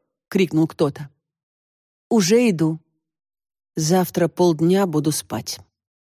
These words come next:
Она знала, что после съемочного дня заснуть ей удастся только уже под утро. Она будет прокручивать в голове весь день, все четыре встречи, терзаться сомнениями. Не зря ли я задала тому-то тот-то вопрос?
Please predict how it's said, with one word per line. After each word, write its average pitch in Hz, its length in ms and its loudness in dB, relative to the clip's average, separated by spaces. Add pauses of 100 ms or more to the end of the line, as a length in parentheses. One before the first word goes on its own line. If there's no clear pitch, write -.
(140)
Она 175 280 2
знала, 180 360 0
что 156 240 -2
после 165 320 -2
съемочного 175 640 -2
дня 170 280 2
заснуть 170 520 -2
ей 202 180 0
удастся 160 500 -2
только 147 300 -4
уже 151 180 -2
под 196 240 -2
утро. - 360 -10 (640)
Она 156 260 -2
будет 156 320 -4
прокручивать 165 760 -2
в 139 60 -4
голове 160 420 2
весь 165 340 0
день, 147 420 0
все - 280 -4
четыре 208 380 0
встречи, 190 680 -2 (240)
терзаться 170 580 0
сомнениями. 165 1040 0 (380)
Не 170 200 2
зря 165 400 -2
ли 226 100 -2
я 214 220 2
задала 185 360 2
тому-то 165 600 0
тот-то 165 480 -2
вопрос? 202 640 -4